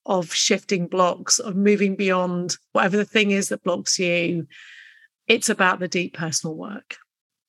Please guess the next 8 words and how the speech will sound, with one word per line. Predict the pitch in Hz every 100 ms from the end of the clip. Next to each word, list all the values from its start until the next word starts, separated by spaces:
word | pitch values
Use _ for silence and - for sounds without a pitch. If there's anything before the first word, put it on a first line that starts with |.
| _
It's | - 202 240
about | 220 196 -
looking | 190 - 190 165
at | 170
where | 170 170 165
it | -
came | - 165 160 143
from. | - 165 175 165